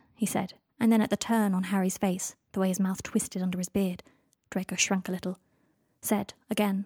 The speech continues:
with less mirth, "I did." "Okay," Harry said. Draco turned off the gas on the buttered potatoes. "And you?" "Fine," Harry said, after a pause. "Yeah," he said,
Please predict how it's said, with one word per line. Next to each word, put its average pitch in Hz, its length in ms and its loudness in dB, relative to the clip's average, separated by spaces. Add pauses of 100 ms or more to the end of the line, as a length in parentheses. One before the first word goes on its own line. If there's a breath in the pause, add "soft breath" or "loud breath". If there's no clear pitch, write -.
with 208 140 0
less 190 320 -4
mirth, 190 400 0 (920)
"I 226 60 -4
did." 180 240 -2 (1120)
"Okay," 196 320 2 (360)
Harry 202 160 -6
said. - 220 -14 (580)
Draco 208 280 4
turned 220 300 4
off 196 100 -2
the 202 80 0
gas 196 300 0
on 196 60 0
the 185 60 2
buttered 185 280 -4
potatoes. 196 520 -6 (500)
"And 240 120 8
you?" 262 220 2 (1400)
"Fine," 208 320 -2 (420)
Harry 190 200 -4
said, 202 260 -6 (220)
after 196 220 -2
a 190 60 0
pause. 180 360 -2 (580)
"Yeah," 226 220 4 (280)
he 214 80 -4
said, - 240 -6